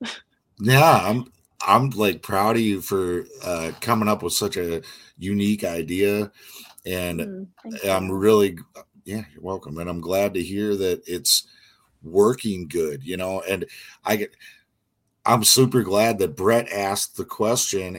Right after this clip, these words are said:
Speaker 2: if you would model it for us a little bit, because then you can see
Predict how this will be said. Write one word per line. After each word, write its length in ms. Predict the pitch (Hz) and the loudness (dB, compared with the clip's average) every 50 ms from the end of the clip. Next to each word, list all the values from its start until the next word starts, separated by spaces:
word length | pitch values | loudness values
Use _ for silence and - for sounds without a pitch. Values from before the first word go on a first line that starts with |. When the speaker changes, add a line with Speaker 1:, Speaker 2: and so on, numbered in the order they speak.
| - | -8
Speaker 2:
if 200 | - 92 90 - | -8 -8 -8 -8
you 220 | 95 101 104 107 101 | -8 -4 -4 -2 0
would 220 | 98 98 90 78 | 0 0 0 -2
model 640 | 85 87 90 92 92 104 127 127 117 107 101 98 | -6 -6 -4 -2 0 0 2 2 2 0 -2 -2
it 160 | 95 90 85 - | -4 -4 -8 -10
for 300 | _ - 104 101 98 95 95 | _ -6 -4 -2 -2 -2 -4
us 220 | 92 92 92 - | -4 -4 -4 -4
a 40 | 104 | -4
little 240 | 98 98 98 95 95 | -2 -4 -4 -4 -4
bit, 260 | 87 101 98 90 - | -4 -4 -6 -6 -6
because 420 | - 87 - - 110 98 85 - - - - - - - - _ _ - - - 95 | -12 -16 -10 -8 -6 -6 -6 -6 -10 -10 -16 -20 -20 -20 -20 _ _ -20 -20 -8 -2
then 380 | 117 127 131 139 147 147 135 127 - _ _ | 0 2 2 2 0 0 -4 -6 -8 _ _
you 180 | - 110 110 117 | -10 -6 -6 -6
can 200 | 104 - 107 104 | -6 -6 -8 -4
see 640 | 101 - - - - 127 127 123 120 117 113 107 | 0 2 2 2 2 2 0 0 0 0 -2 -2